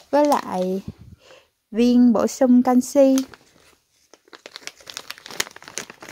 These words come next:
Nó có hình xương chó.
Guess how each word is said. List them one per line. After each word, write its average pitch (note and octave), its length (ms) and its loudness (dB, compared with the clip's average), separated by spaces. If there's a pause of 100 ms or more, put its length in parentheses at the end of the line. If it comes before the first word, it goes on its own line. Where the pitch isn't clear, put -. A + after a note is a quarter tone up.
(1300)
Nó C4 160 2
có E4 120 -2
hình B3+ 280 -2
xương A#3 340 -4
chó. A#3 380 -8